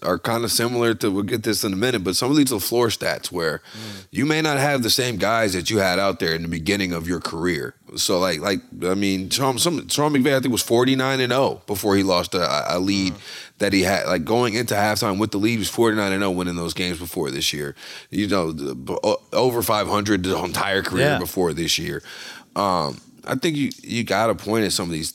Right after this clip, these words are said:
Speaker 1: some of those and wonder if this Rams team, like they were saying, it's a win now league and
Speaker 2: Mm.
Speaker 1: they, they did all that. Well,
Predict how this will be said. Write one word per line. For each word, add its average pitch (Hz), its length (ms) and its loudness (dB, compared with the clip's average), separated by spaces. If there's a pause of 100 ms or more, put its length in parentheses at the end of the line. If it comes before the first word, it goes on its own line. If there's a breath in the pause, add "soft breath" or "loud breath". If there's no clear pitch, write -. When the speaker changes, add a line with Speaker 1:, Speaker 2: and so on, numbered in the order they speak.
(120)
Speaker 1:
some 95 220 -2
of 85 80 -2
those 76 320 -2
and 76 220 -10
wonder 90 320 0
if 69 120 -6
this 82 200 -6
Rams 78 300 -6
team, 71 420 -8 (120)
like 76 340 -6
they 67 160 -6
were 71 120 -8
saying, 92 300 -2
it's 80 140 -2
a 76 40 -4
win 76 300 -8
now 78 240 -4
league 98 460 2
and 73 140 -10
Speaker 2:
Mm. - 60 -12
Speaker 1:
they, 73 100 -8
they 71 160 -8
did 80 220 -2
all 85 200 2
that. 73 220 -4
Well, 76 220 -4